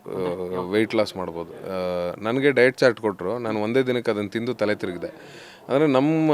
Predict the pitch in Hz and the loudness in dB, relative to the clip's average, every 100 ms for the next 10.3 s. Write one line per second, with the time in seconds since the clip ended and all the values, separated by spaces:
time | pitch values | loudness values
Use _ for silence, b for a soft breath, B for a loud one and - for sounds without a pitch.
0 | 135 127 151 160 139 170 180 151 135 147 | 2 4 6 6 10 10 10 8 6 6
1 | 147 135 123 120 139 175 156 127 120 107 | 4 4 6 4 4 4 2 0 -2 0
2 | 104 98 92 90 104 127 139 127 120 113 | 0 0 -2 -2 -2 0 2 2 0 0
3 | 110 101 92 90 87 85 87 98 101 95 | 2 2 0 -2 -4 -6 -6 -4 -2 -2
4 | 87 95 B B B B B - 107 98 | -6 -12 B B B B B -6 -2 0
5 | 92 101 113 113 101 110 127 - 139 156 | 0 2 4 4 4 4 2 -2 0 2
6 | 160 156 170 131 113 95 104 104 104 92 | 4 4 4 4 2 0 0 0 0 0
7 | 90 101 113 131 110 92 101 104 127 123 | -4 -2 0 0 -2 -2 -4 0 2 2
8 | 120 107 110 117 120 117 107 104 104 113 | 2 0 0 0 0 0 0 -2 2 2
9 | 117 110 104 110 98 95 95 101 87 90 | 2 -2 -4 -4 -4 -4 -4 -4 -4 -8
10 | - B | -10 B